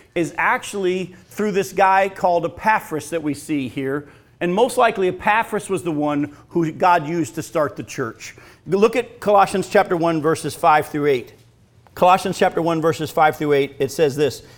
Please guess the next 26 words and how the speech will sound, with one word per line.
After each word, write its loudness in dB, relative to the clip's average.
says, 2
"Because 0
of 2
the 4
hope 2
laid 6
up 4
for -4
you 2
in 2
heaven, 0
of 2
this 4
you 0
have -2
heard 4
before 0
in -2
the 0
word 0
of -6
truth, -4
the -2
gospel, 2
which -2
has, -8